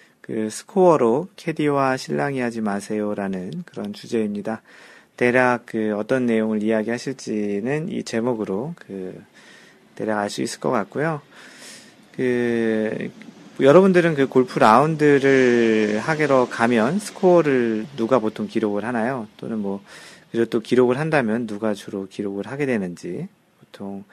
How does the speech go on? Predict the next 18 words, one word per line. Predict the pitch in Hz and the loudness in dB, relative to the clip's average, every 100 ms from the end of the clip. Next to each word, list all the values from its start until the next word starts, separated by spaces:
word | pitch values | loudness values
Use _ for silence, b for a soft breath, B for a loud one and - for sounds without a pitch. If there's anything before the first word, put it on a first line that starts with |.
| B B B | B B B
기록을 | - 107 104 | -4 -4 -2
어떻게 | 98 - 117 113 | -6 -6 -8 -6
하는지, | 104 90 82 101 147 | -6 -8 -10 -10 -8
그리고 | 104 - | -10 -10
또 | 104 95 | -12 -10
누가 | 101 113 | -6 -4
하는지 | 110 98 85 95 95 | -4 -8 -12 -12 -12
그런 | - 101 95 95 | -12 -12 -12 -14
질문을 | - 101 101 | -12 -10 -8
한번 | 98 98 92 | -10 -12 -12
드려보는데요. | 95 98 95 90 87 110 135 110 _ _ _ _ _ _ _ _ B B B B B B B | -10 -10 -10 -12 -8 -6 -6 -8 _ _ _ _ _ _ _ _ B B B B B B B
아마도 | - 127 165 170 | -2 4 6 6
한국에서 | 170 202 202 190 170 | 4 4 4 4 2
골프를 | 147 123 - 135 | 2 0 2 2
하시는 | 131 139 127 | 2 0 -4
대부분의 | 117 110 120 131 123 113 | 0 0 0 -2 0 0
골퍼들의 | 107 107 - 117 110 107 104 | -2 -6 -2 -2 0 -2 -2
경우엔 | 107 110 110 131 117 | -4 -2 -2 -2 -4